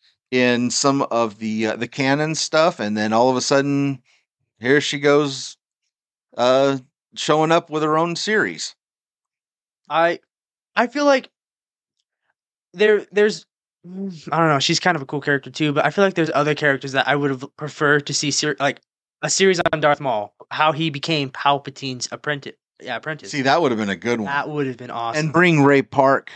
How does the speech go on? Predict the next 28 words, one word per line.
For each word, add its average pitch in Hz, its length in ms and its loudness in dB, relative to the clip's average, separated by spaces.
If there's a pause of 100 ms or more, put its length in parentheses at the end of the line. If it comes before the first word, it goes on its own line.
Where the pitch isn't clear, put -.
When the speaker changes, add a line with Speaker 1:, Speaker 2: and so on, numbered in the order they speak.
(160)
Speaker 1:
the 110 140 -12
guy 120 300 2
who 104 300 -10 (120)
played 131 500 0 (300)
Speaker 2:
Uh-huh. 147 340 -10
Speaker 1:
Darth 120 400 -2
Maul, 104 300 -2
bring 131 320 0
him 117 240 -4
back. 98 340 -2
Speaker 2:
Oh 175 120 -2
yeah. 151 340 0 (200)
Well, 196 140 4
because 202 240 0
Speaker 1:
You 117 60 -12
know? 110 60 -18 (220)
Speaker 2:
how, 226 140 4
how 277 180 4
old 349 120 -4
is - 100 -6
he? - 200 -12 (480)
Speaker 1:
Oh, 90 180 -2
I 87 120 0
don't, 101 100 -4
he's 139 200 0
probably 90 460 -2
in 87 100 -4
his - 680 -6